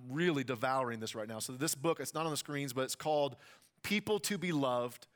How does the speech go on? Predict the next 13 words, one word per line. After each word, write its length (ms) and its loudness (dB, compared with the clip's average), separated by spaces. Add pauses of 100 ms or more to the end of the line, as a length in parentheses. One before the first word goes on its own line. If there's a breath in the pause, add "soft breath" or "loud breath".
(420 soft breath)
Why 160 2
Homosexuality 1040 0
is 140 -2
More 300 -2
Than 160 -4
Just 280 -2
an 140 -8
Issue. 360 -10 (720)
Incredible 560 0
book, 360 -4 (260)
highly 220 0
recommend 420 -2
it, 180 -4